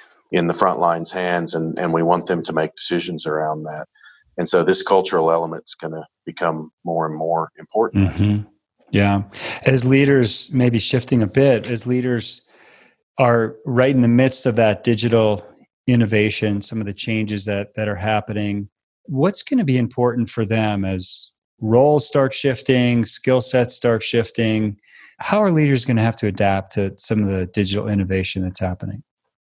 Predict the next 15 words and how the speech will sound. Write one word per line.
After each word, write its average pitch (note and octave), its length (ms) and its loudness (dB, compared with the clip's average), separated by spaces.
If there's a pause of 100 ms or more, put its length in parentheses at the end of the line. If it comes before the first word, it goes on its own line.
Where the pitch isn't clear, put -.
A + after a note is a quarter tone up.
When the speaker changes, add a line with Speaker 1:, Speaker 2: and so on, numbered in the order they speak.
(100)
Speaker 1:
So A#2 180 2
I G#2+ 100 4
think A#2+ 300 -2
the G#2 80 -2
key G#2+ 640 2 (440)
is F#2 560 -4
the, F2 280 0
the F2+ 120 -2
pace, - 640 -2 (200)
the G#2+ 120 0
pace G#2 260 2
Speaker 2:
Mm-hmm. A2+ 80 0
Speaker 1:
of F#2 120 -4
decision F#2+ 500 -4
making A2+ 460 -2